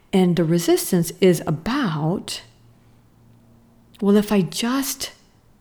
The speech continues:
micromanage everything ahead of time, then I don't have to deal with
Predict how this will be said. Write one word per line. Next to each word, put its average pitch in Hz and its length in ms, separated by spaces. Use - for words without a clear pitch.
micromanage 190 640
everything 170 340
ahead 165 220
of 185 140
time, 151 440
then 165 200
I 156 100
don't 196 420
have 170 360
to 160 80
deal 156 440
with - 520